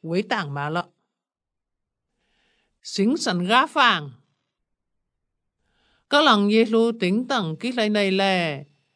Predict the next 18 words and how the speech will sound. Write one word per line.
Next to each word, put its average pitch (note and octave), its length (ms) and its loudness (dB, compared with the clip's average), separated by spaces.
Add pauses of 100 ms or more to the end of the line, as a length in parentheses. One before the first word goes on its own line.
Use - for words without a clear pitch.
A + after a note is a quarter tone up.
(320)
sâu A#3+ 240 0
bấy F3+ 280 2
xem A3 380 0
bầu G#3+ 180 0
quần F#3 220 0
mớn, E3+ 540 -4 (120)
sám E3+ 320 -6
thế F3 140 -2
nào. F3 540 0 (1040)
Mừng A#3 300 4
lính A3+ 280 2
quần B3 160 2
đi G#3+ 120 2
tái F#3+ 280 0
biểu D4 200 0
lời. A3 480 2 (1300)
Bầu G#3 140 -2
tệ F3 220 -2